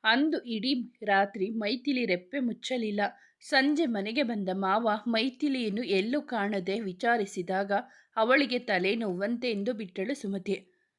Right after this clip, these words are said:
ಅವರಿಗೆ ಅವರ ಮಾತಿನಲ್ಲಿ ಸುಳ್ಳು ಕಾಣಲಿಲ್ಲ. ಅವಳು ಕೆಳಗಿಳಿದು ಬಂದರೆ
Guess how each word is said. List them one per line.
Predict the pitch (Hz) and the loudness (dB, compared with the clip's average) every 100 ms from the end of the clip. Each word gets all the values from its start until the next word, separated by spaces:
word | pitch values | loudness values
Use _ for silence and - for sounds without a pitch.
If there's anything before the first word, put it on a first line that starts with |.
| _ _ _ 247 | _ _ _ 0
ಅವರಿಗೆ | 262 370 320 254 | 2 4 2 0
ಅವರ | 233 202 226 233 | -2 0 0 0
ಮಾತಿನಲ್ಲಿ | 202 196 214 254 208 220 | 0 -2 -2 -2 -2 -4
ಸುಳ್ಳು | - 208 220 247 | -6 -6 -4 -4
ಕಾಣಲಿಲ್ಲ. | 233 196 196 190 190 180 - _ _ _ _ 247 | -4 -2 -2 -2 0 -2 -6 _ _ _ _ -2
ಅವಳು | 262 339 247 | 4 4 4
ಕೆಳಗಿಳಿದು | 254 190 226 269 247 208 | 2 2 0 -2 -2 -2
ಬಂದರೆ | 190 180 202 240 | -2 -2 -2 -2